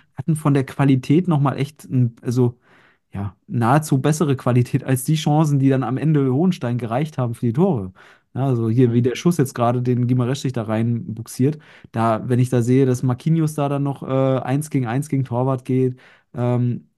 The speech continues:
Speaker 1: ja, und dann, dann das Ding nicht reinkriegt, weil eben, ja, äh, Linenko, ähm, äh, heißt er doch, ne? Genau, Li-, ist das, ist das Litti? Nee. Oder doch?
Speaker 2: Was, bei, bei, wo,
Speaker 1: Ja, bei, bei,
Speaker 2: bei
Speaker 1: bei, bei Hott.
Speaker 2: Hott?
Speaker 1: Oder wer
Speaker 2: Ja,
Speaker 1: ist
Speaker 2: ja,
Speaker 1: denn
Speaker 2: klar.
Speaker 1: Hott? Ach, Lütti.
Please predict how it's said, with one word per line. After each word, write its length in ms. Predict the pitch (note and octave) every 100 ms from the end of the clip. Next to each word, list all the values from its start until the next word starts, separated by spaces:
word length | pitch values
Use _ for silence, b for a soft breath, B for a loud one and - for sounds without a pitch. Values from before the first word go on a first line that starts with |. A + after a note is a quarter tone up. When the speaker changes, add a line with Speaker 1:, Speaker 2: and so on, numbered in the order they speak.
| -
Speaker 1:
ja, 140 | G#2+
und 200 | - B2
dann, 160 | B2 A#2+
dann 180 | A#2 A#2+
das 120 | A#2
Ding 160 | - B2
nicht 180 | B2+ -
reinkriegt, 420 | A#2 B2 C3 A#2+
weil 180 | A2+ G#2+
eben, 300 | B2+ F3 F3 B B B B -
ja, 200 | E3+ -
äh, 240 | B2+ B2 B2+
Linenko, 840 | C3 D3 B2+ C3 F3 G#3 G3+ G#3
ähm, 360 | - C3 C3 - _ G#2 -
äh, 120 | C#3+ A#2+
heißt 260 | B2 C3
er 60 | A#2
doch, 140 | G#2
ne? 220 | B2+ G3+ - _ -
Genau, 240 | A#2+ G#2+
Li-, 200 | G#2+ - -
ist 140 | C#3
das, 200 | D#3 -
ist 200 | C3+ B2+
das 100 | C#3
Litti? 360 | D#3 B3 C4+ - -
Nee. 360 | C3+ A2 F#2 - _ _ _ _ _ _ _ _ _ _ -
Oder 140 | A2
doch? 200 | A#2 G3
Speaker 2:
Was, 260 | C#3 C3+ -
bei, 180 | - B2+
bei, 260 | B2 B2 B2+
wo, 160 | C3 B2
Speaker 1:
Ja, 60 | C#3
bei, 140 | B2
bei, 160 | B2 C#3
Speaker 2:
bei 0 |
Speaker 1:
bei, 180 | D3 C3+
bei 180 | C#3+
Hott. 260 | E3 E3 - F3
Speaker 2:
Hott? 40 |
Speaker 1:
Oder 160 | C#3+ C#3+
wer 100 | D3
Speaker 2:
Ja, 0 |
Speaker 1:
ist 120 | B3+
Speaker 2:
ja, 160 | D4 F3
Speaker 1:
denn 0 |
Speaker 2:
klar. 260 | B3 D#3
Speaker 1:
Hott? 20 | _ _
Ach, 140 | G#3+ F3+
Lütti. 380 | C#4 A3+ C3